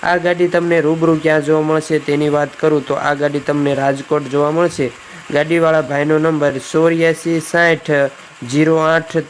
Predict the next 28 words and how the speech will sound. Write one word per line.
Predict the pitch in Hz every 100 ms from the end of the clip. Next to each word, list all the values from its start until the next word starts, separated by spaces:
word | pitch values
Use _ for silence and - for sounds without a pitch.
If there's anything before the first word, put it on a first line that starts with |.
| - - - -
ત્રણ | 160 165 165
જીરો | 135 151 156
સાત. | 147 170 165 151 - 127 - - - -
આ | 139 139
ગાડીવાળા | 143 143 147 147 139
ભાઈનો | 135 143 143
નંબર | 151 170 170
છે, | 156 139 127
તમે | 156 160
તેને | 156 147
ફોન | 123 135 156 147
કરી | 165 170 127 - - -
વધુ | 135 139 156
વિગતો | 151 147 156 147
મેળવી | 143 160 170 160
શકો | 156 151
છો. | 135 139
બાકી | 135 147 156 165
આ | 151 151 147 139
ગાડી | 143 147 147 139
વિશેની | 147 139 151 143
વિગતો | 156 160 160 147
તમને | 135 139 135
ડિસ્ક્રિપ્શન | 131 143 - 156 151 160 151
બોક્સમાં | 151 151 - 151 143
પણ | 151
મળી | 151 175 160
રહેશે. | 143 143